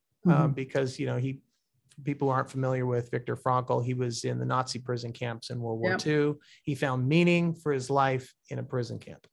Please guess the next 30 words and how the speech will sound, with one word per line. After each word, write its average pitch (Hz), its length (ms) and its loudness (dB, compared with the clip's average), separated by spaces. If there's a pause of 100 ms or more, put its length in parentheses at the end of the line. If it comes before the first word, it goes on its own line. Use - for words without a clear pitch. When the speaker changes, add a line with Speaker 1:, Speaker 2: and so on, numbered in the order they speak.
(260)
Speaker 2:
Mm-hmm. 170 720 0
Speaker 1:
um, 113 580 2
by 131 120 4
helping 123 320 0
others. - 400 2 (440)
Again, 123 300 -2 (160)
he 151 100 -2
was 123 120 -2
a 120 40 -2
servant 131 320 -2
leader. 123 300 -4 (1800)
My 156 580 4 (280)
most 170 540 2
recent 196 560 0
book 143 240 0
that 139 140 4
I, 135 260 2
that 135 140 0
I've 127 200 0
really 135 300 0
liked 123 380 0 (140)
has 131 180 -2
been, 127 500 -2 (200)
um, 120 680 -2 (300)
Crypto 170 300 2
Revolution 117 580 -4 (440)
by 139 100 2
Speaker 2:
Hmm. 196 100 10
Speaker 1:
Bryce 156 300 6
Paul 151 680 6